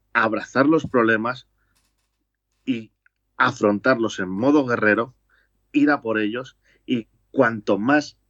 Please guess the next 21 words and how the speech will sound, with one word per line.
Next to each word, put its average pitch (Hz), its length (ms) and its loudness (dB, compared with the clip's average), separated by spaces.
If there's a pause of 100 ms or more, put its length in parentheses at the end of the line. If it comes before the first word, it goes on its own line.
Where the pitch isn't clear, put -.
grande 113 440 -2
es 101 120 -8
el 95 120 -4
problema, 98 420 -4
y 101 100 0
esto, 92 360 -6
echad 101 260 -2
la 104 140 6
vista 104 280 2
atrás, 92 380 0 (500)
que 98 140 4
lo 87 140 0
vais 98 220 2
a 95 60 6
ver, 101 200 0 (280)
cuanto 104 400 0
más 113 320 0
grande 98 480 0
es 104 160 -2
el 95 100 2
problema, 117 560 0